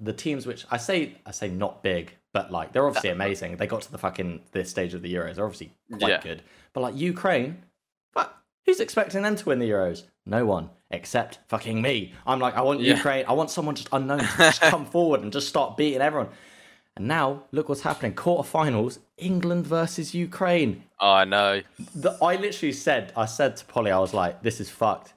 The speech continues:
Speaker 1: 'Cause, like, I want England to go through, obviously. But then I,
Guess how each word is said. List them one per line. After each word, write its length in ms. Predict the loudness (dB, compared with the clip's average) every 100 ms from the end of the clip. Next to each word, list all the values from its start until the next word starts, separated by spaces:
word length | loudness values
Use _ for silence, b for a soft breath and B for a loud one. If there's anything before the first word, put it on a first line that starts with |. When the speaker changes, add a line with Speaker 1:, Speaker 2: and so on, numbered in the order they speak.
| -6
Speaker 1:
'Cause, 180 | -2 0
like, 200 | 0 0
I 60 | 2
want 240 | 2 2
England 360 | -2 -4 -6 -8
to 60 |
go 160 | -10 -10
through, 280 | -8 -6 0
obviously. 460 | 0 -2 -8 -10 -10
But 100 | -8
then 120 |
I, 60 | -8